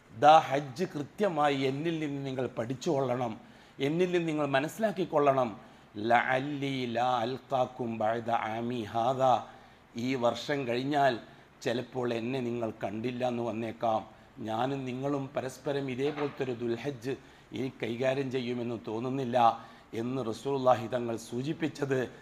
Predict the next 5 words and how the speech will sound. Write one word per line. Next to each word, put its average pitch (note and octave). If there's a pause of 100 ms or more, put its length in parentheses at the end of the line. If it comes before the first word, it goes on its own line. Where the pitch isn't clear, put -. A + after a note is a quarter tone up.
(280)
അവിടുത്തെ A#2
വഫാത്ത് A2
അടുത്തിരിക്കുന്നു A#2
എന്നത് G#2+
സൂചനയാണ്. A2